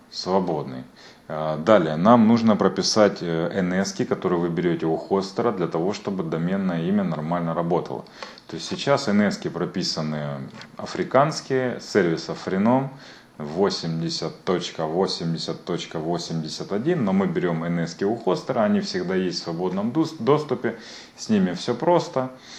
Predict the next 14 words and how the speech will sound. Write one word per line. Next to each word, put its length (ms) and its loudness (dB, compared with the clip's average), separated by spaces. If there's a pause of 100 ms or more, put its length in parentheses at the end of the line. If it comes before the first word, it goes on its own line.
(1300)
Переходим 560 0
в 60 -2
Manage, 500 -4
Manage 460 -4
Domain. 460 0 (680)
Опять 540 4
нас 220 -6
просят 560 -4
войти 340 -4
при 160 -8
помощи 400 -6
своей 380 -2
за-, 400 0
записи. 800 0